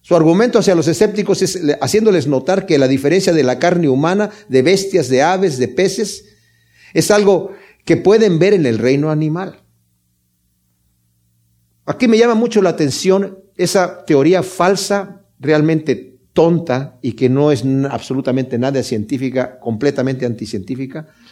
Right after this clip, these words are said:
acerca de la evolución. Las carnes son diferentes. Los métodos de reproducción de los diferentes animales y de las plantas es completamente diferente. Si no hay reproducción,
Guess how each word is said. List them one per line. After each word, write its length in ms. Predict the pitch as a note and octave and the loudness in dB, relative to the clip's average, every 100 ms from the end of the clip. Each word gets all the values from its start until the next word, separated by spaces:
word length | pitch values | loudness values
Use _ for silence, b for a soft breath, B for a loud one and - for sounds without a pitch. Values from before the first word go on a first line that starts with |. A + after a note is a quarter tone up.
| b b | b b
acerca 360 | A#2 E3+ - | -4 -2 0
de 100 | C3 | 0
la 100 | A#2+ | 2
evolución. 640 | A2 A2 G#2+ G#2+ C3+ A2 - _ _ _ _ _ _ _ - | 0 -2 -4 -8 -12 -12 -20 _ _ _ _ _ _ _ -2
Las 260 | D3 D3+ | 0 0
carnes 440 | - G3+ A#3 G#3+ D#3 | 0 0 2 0 0
son 220 | G3+ G3 | 0 0
diferentes. 840 | F3+ D#3 F#3 A#3+ - - - _ _ _ _ _ _ | -2 -2 -2 -2 -6 -18 -20 _ _ _ _ _ _
Los 220 | - E3 | -4 0
métodos 480 | F3 A3+ A3 G3 D#3 | 2 2 2 2 0
de 120 | D#3 | 2
reproducción 840 | C#3+ D#3 D3+ C#3+ C3+ C3+ F3 G#3 G#3+ | 2 2 2 0 0 -2 0 0 2
de 100 | D#3+ | 0
los 160 | C#3 | 0
diferentes 680 | C#3 C3+ C#3 F#3+ F#3 - - B B B B | -2 -2 -2 0 -2 -4 -6 B B B B
animales 920 | C#3 C#3+ C#3+ D3 G#3 G#3 D3+ - - | 0 2 4 4 2 2 0 -4 -4
y 100 | D#3 | 0
de 160 | C#3+ D3 | 4 4
las 240 | C#3+ B2+ | 4 0
plantas 600 | - D#3+ D#3+ G#3 G#3 D#3+ F#3+ | -4 2 2 2 -2 -4 -4
es 120 | - | -4
completamente 920 | - D#3 C3+ E3+ F#3+ E3 D3+ E3+ C#3+ | 0 -2 0 0 2 0 0 -2 -4
diferente. 540 | A#2+ A2 B2+ G3 G#3 | -4 -4 -2 -2 -4
Si 160 | - F3+ | -2 0
no 120 | G3 | 2
hay 80 | C#4+ | 2
reproducción, 880 | C#4+ A#3+ A3 G3+ F#3 G#3+ C4 C4+ | 0 0 0 0 -2 -2 -2 -2